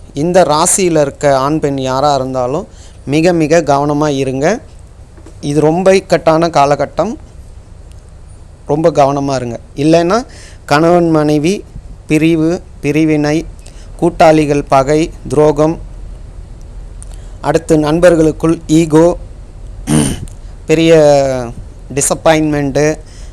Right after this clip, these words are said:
அதாவது விரும்பத்தகாத செயல்கள் எல்லாம் நடக்க வாய்ப்பு இருக்கும். மிக மிக மிக கவனமா இருங்க. இதுல கணவன் மனைவி, மிக குறிப்பா கணவன் மனைவி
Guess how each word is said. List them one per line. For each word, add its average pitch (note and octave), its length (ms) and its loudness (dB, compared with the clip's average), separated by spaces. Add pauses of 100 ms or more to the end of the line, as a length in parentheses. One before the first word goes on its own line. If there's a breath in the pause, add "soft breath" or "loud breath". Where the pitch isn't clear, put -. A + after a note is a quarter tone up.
(160 loud breath)
அதாவது D#3 340 4
விரும்பத்தகாத D#3+ 880 2
செயல்கள் C#3+ 420 -2
எல்லாம் C#3 360 -2 (340)
நடக்க D3 380 2
வாய்ப்பு C#3 380 0
இருக்கும். D3 340 -4 (720 loud breath)
மிக C#3+ 280 0
மிக D3+ 260 0
மிக D3 280 -2
கவனமா C#3+ 520 0
இருங்க. C#3+ 340 -2 (180)
இதுல D#3+ 400 0
கணவன் E3+ 460 0
மனைவி, D#3 480 -2 (300)
மிக C#3+ 380 0
குறிப்பா D#3+ 460 0
கணவன் D#3+ 460 -2
மனைவி D3 500 -2